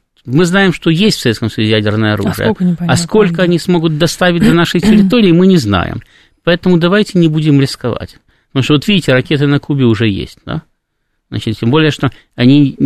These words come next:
Speaker 1: они не знали, что ракеты не полностью раз-, не развёрнуты практически вообще, что они только находятся в процессе постановки на боевое дежурство. Знали, что ракеты есть, а сколько их
Speaker 2: Мгм.
Speaker 1: может долететь и сейчас накрыть территорию Соединённых Штатов, они не знали.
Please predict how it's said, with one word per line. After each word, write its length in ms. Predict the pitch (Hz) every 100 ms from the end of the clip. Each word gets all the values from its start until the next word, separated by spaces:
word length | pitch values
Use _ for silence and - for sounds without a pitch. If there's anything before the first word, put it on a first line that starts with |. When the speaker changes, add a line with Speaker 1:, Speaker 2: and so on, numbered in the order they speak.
| 127
Speaker 1:
они 220 | 131 143
не 160 | 143 135
знали, 320 | 123 151 156
что 220 | 127 -
ракеты 340 | 113 127 131 127
не 100 | 120
полностью 480 | - 120 113 - 113
раз-, 200 | 117 -
не 240 | 123 127
развёрнуты 540 | 127 123 120 101 113
практически 440 | 107 107 - - 113
вообще, 360 | 107 110 - -
что 120 | 113
они 60 | 113
только 200 | 113 110
находятся 400 | 107 120 - - - _
в 140 | _
процессе 400 | - 113 131 117
постановки 400 | 117 113 117 107
на 100 | 110
боевое 340 | 110 110 107 104
дежурство. 540 | 104 98 - - - - _ _ _
Знали, 260 | 117 139
что 180 | 131 -
ракеты 380 | 127 - 139 151
есть, 220 | 175 175
а 40 | 147
сколько 380 | - 156 185
их 120 | 139 180
Speaker 2:
Мгм. 120 | 170 -
Speaker 1:
может 320 | 131 135 127 117
долететь 480 | 131 131 - 135 120
и 20 |
сейчас 280 | - 123 135
накрыть 340 | 127 131 123
территорию 320 | 127 123 135
Соединённых 220 | 127 147 147
Штатов, 280 | 196 - 123
они 140 | 131
не 100 | 147
знали. 400 | 127 107 80 -